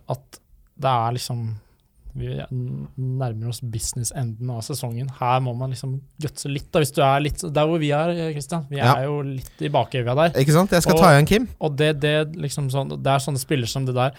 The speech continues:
Speaker 1: Skal du en-, altså sånn du kan gå for, for eksempel, skal du ha Pogba da, for eksempel, som eies av så mange. Sånn, der hvor vi er, så å ha en spiller med sånn tre prosent eierandel,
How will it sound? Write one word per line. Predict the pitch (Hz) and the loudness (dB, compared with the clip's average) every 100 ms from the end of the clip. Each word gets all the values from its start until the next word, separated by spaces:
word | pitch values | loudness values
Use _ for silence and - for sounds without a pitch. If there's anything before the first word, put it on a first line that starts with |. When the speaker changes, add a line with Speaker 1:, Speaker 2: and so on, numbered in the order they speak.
| - | -14
Speaker 1:
Skal | - 151 | -12 -6
du | 151 | -2
en-, | 143 113 - | -2 -4 -4
altså | 143 156 | -2 -2
sånn | 151 147 | -2 -2
du | |
kan | 143 147 | -2 -2
gå | 127 123 | -2 -4
for, | - 127 | -4 -6
for | 131 | -4
eksempel, | 123 123 - 131 - - | -2 -4 -2 -4 -6 -18
skal | - 139 | -6 0
du | |
ha | 131 | 0
Pogba | 131 - 117 113 143 | 0 -6 -6 -2 0
da, | |
for | 123 | 0
eksempel, | 123 123 - 131 - - _ | -2 -4 -4 -8 -8 -20 _
som | - 143 - | -8 -8 -4
eies | 127 123 110 - | -2 -2 -4 -6
av | 123 117 | -6 -4
så | 139 | -4
mange. | 127 120 131 | -4 -4 -6
Sånn, | 143 156 135 | -6 -6 -2
der | 139 | 0
hvor | 151 | 0
vi | 139 139 | 0 0
er, | 151 156 139 | -2 -4 -6
så | 123 147 147 143 - 175 | -6 -6 -8 -16 -12 -8
å | 127 | -2
ha | 123 135 | 0 2
en | 151 | 0
spiller | - 139 117 127 | -4 -4 -4 -4
med | |
sånn | 123 131 | -4 -6
tre | - 120 120 | -8 -6 -6
prosent | 120 139 127 123 | -6 -8 -6 -8
eierandel, | 156 123 117 113 113 131 139 | -6 -6 -4 -4 -2 0 -2